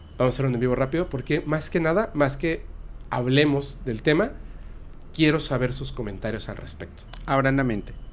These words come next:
Speaker 2: Abran la mente. Si, si tienen algún paradigma, algún tabú, quítense el traje. Quítenselo. Véanlo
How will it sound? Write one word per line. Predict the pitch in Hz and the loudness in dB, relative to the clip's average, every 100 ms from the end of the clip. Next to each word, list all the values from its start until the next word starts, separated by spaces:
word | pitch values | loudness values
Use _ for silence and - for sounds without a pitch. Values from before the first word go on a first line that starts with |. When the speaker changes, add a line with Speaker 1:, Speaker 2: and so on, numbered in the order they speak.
| - - - - - - - | -12 -14 -14 -14 -14 -14 0
Speaker 2:
Abran | 127 135 139 143 | 4 6 6 6
la | |
mente. | 127 107 - - | 4 2 -2 -8
Si, | - - 127 123 - - - - - - - - - - - - - - | -8 -4 -2 -4 -8 -16 -18 -16 -16 -16 -16 -16 -16 -14 -14 -12 -14 -10
si | - - | -6 -2
tienen | 131 135 139 | 2 6 6
algún | 151 139 123 | 4 2 0
paradigma, | 113 127 127 120 113 127 127 123 131 - - - | 2 4 4 2 2 2 4 2 -2 -8 -12 -4
algún | 120 117 117 113 | -2 0 0 0
tabú, | 117 117 123 127 131 - - - - - - - - - - - | 2 4 4 4 0 -6 -12 -12 -12 -12 -14 -14 -14 -12 -12 -4
quítense | 160 160 175 175 | -2 6 6 6
el | 165 | 2
traje. | - 113 92 - - - - - - - - - - - - - - - - - | 0 0 0 -6 -12 -12 -10 -10 -10 -10 -12 -12 -12 -14 -14 -14 -16 -16 -14 -4
Quítenselo. | 131 123 101 - - - - - - - - - - - - - - 127 | -2 0 -2 -6 -12 -14 -12 -12 -14 -14 -14 -14 -14 -14 -14 -12 -8 4
Véanlo | 131 131 135 143 143 143 | 8 10 8 6 6 4